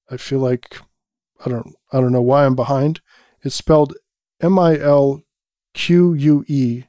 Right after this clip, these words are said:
toast, milk toast. And it means boring or lame or stupid,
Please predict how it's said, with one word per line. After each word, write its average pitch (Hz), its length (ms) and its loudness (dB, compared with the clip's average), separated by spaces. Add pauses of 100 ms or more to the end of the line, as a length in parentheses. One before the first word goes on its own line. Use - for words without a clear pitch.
(600)
toast, - 520 -4 (260)
milk 165 240 0
toast. - 480 -12 (840)
And 135 140 -2
it 131 100 -8
means 143 580 0 (260)
boring 143 520 2
or 123 140 -8
lame 127 520 -2
or 120 160 -8
stupid, 123 540 -8